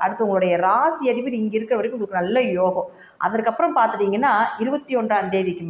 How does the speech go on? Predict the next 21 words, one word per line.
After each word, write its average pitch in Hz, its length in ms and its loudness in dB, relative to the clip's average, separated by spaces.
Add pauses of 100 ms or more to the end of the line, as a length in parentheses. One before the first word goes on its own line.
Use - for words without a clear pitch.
மேல, 190 320 2 (140)
ஏப்ரல் 220 340 -2
மாதம் 180 260 0
இருபத்தி 226 300 -2
ஒன்றாம் 180 280 0
தேதிக்கு 180 360 -4
மேல 214 200 2 (440)
மூன்றாம் 311 420 4
வீட்டுக்கு 214 280 0
வந்துடுவார். 175 440 0
பொதுவா 180 240 2 (100)
ராசி 247 460 2
அதிபதி 202 340 -2 (140)
மறையறான்னு 226 560 2
எடுத்துக்கலாம். 196 420 -2 (360)
மூன்றாம் 330 400 2
இடம் 302 160 0 (120)
பெரிய 370 200 0 (120)
மறைவு 254 300 2
ஸ்தானம் 202 420 -2
இல்ல, 196 100 0